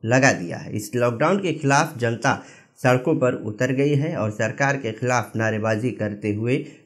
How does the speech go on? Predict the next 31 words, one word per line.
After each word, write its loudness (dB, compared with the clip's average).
लॉकडाउन 4
हटाने 2
की -4
मांग 0
कर -4
रही -2
है। -12
यहाँ 6
तक -2
कि -2
प्रदर्शन 0
के 0
दौरान 2
पुलिस -2
और 2
आम -4
जनता -4
आमने 0
सामने 0
आ 0
गई। -2
पुलिस 6
ने -4
पानी 6
की 0
बौछार 2
की 0
तो -2
जनता -2
ने 0
भी 0